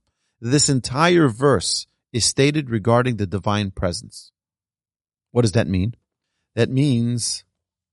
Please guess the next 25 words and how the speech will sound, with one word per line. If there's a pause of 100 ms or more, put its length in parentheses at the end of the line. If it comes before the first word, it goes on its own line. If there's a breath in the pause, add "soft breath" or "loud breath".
(260)
the
verse
is
worded
in
such
a
way
to
teach
us
that
the
divine
presence
stood
with
Miriam,
so
to
speak, (320)
until
Moses (200)
was
saved.